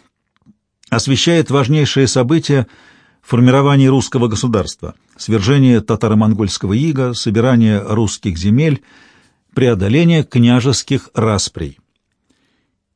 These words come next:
Иван Третий, дед знаменитого Ивана Грозного. Этот незаурядный политический деятель, который сделал значительно больше важных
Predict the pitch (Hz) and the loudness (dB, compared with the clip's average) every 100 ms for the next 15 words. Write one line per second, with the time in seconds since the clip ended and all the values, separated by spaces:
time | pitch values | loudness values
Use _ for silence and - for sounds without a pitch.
0 | _ _ _ - 110 160 143 143 175 196 | _ _ _ -6 -2 2 2 2 2 2
1 | 185 180 - - _ _ _ - _ - | 2 0 -2 -12 _ _ _ -20 _ -8
2 | 95 123 165 139 120 135 127 131 151 156 | 0 2 2 0 2 4 4 4 2 0
3 | 147 117 120 123 110 82 76 80 - _ | 0 2 2 2 0 -4 -6 -12 -14 _
4 | _ _ _ _ _ _ - 107 123 117 | _ _ _ _ _ _ -6 -2 -2 0
5 | 127 110 131 127 107 92 87 85 107 107 | 0 2 2 2 0 -2 -6 -4 -4 -2
6 | 120 - - 110 95 165 185 - 76 - | -4 -6 -6 -4 0 0 -2 -4 -10 -10
7 | _ _ _ _ _ - 95 117 123 131 | _ _ _ _ _ -10 -4 0 -2 -2
8 | 107 90 120 139 127 107 104 117 135 131 | -6 -2 0 2 2 0 0 0 0 0
9 | 123 123 113 95 151 156 120 - 101 95 | 2 2 0 -2 0 0 -2 -4 -4 0
10 | 120 117 104 101 | 0 0 0 -2